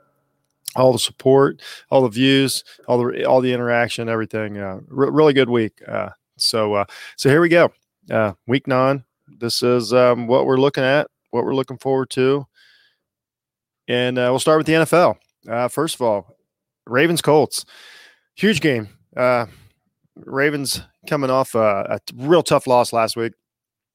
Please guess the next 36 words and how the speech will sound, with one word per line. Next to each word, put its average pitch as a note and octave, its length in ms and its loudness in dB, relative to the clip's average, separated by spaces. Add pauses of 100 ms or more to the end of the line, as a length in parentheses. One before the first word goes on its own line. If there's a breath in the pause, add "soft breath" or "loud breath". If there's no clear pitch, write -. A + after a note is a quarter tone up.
(400)
We B2+ 140 -2
all, A#2+ 180 0
you A#2+ 120 -6
know, A2 200 -4
everybody A#2+ 400 -6
saw A#2 220 -4
that A2 340 -4
big A#2 140 -6
matchup A#2 300 -4
against G#2+ 320 -8
Pittsburgh, A2+ 720 -2
you A2 100 -8
know, G#2 320 -6 (100)
took A2 140 -6
it A2 80 -6
right A2+ 180 0
down A#2 220 2
to A2 60 -4
the G#2 80 -2
wire. A2+ 500 2
I A2+ 200 4
personally A#2+ 480 -4
thought A2+ 320 0
that G#2 120 -12
they G#2 160 -6
played A#2+ 460 -4
better A2+ 500 -2
than G2+ 560 -6
other A#2 220 0
people A2+ 300 -6
did. A#2 540 -2 (440 loud breath)
I'm A2 200 -2
not A2 280 0
a, G#2+ 440 0 (260)
you A2+ 80 -8
know, G#2 240 -6